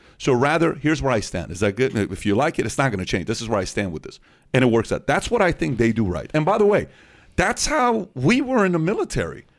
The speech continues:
It was kinda like, "Look, I'm not looking for a wife. I'm not looking for this. But if you wanna have a good time, no problem. Anything outside of that, I have no desire to get married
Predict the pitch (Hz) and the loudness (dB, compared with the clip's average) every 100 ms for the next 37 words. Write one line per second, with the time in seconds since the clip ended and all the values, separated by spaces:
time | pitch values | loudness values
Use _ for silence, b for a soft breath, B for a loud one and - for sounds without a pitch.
0 | b b b b 170 262 254 - 233 226 | b b b b 2 2 0 0 2 2
1 | 190 131 127 226 151 127 196 208 151 170 | 2 2 2 2 2 0 0 0 0 -2
2 | 160 131 - 113 92 95 160 196 143 156 | -4 -6 -2 -2 -2 -2 -2 0 0 2
3 | 151 131 160 160 131 107 95 143 - - | 2 0 0 -2 -2 -2 0 0 -2 -2
4 | 107 104 123 185 180 147 120 107 117 160 | -2 0 0 0 2 2 0 0 -2 -2
5 | 143 104 92 101 160 - 143 117 85 - | -2 -2 0 2 2 2 0 0 -2 -2
6 | 226 294 - 214 165 - 175 180 165 - | 0 0 0 0 -2 0 0 0 -2 -2
7 | 120 110 135 127 117 123 117 113 101 107 | -2 0 0 0 0 0 -2 -4 -2 -2
8 | 107 | -2